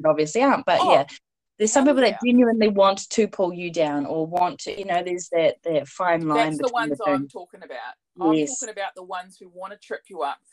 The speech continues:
Speaker 2: who wanna lie, who wanna do all that, and you meet them. But like I said, the minute I upped my prices, that stopped. When I was meeting those people, um, I will say predominantly it was religious people that were coming
Speaker 1: Yeah.
Speaker 2: for that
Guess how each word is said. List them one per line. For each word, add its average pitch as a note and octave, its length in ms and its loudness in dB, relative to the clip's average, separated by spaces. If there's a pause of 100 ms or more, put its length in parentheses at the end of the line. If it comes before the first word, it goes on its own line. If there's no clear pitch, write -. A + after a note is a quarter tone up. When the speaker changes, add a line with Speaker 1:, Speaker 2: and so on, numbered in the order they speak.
(220)
Speaker 2:
who G3 120 -12
wanna F#3+ 240 -8
lie, E3 480 -6
who F#3 120 -16
wanna F#3+ 180 -12
do F#3 160 -14
all E3 160 -12
that, D3 240 -6
and G3+ 200 -6
you G3 160 -12
meet F#3+ 340 -12
them. D#3 260 -10 (220)
But F#3+ 160 -12
like G3+ 180 -4
I G#3+ 40 -16
said, G3+ 220 -12
the F#3+ 100 -10
minute G3+ 260 -12
I G3+ 100 -4
upped - 220 -10
my F#3 100 -12
prices, E3+ 480 -12
that - 220 -12
stopped. - 380 -8 (320)
When A3 200 -6
I A#3+ 120 0
was G3+ 340 -6
meeting G3 300 -12
those E3 300 -12
people, F#3+ 600 -8
um, F3+ 440 -6 (100)
I E3 80 -8
will F3+ 240 -12
say F3+ 340 -10
predominantly G3 640 -12
it F3+ 140 -10
was F3 240 -14
religious F3 500 -6
people F#3+ 460 -8
that G#3 180 -2
were F3 220 -6
coming - 260 0
Speaker 1:
Yeah. - 80 0 (160)
Speaker 2:
for F3+ 80 -8
that D#3 180 0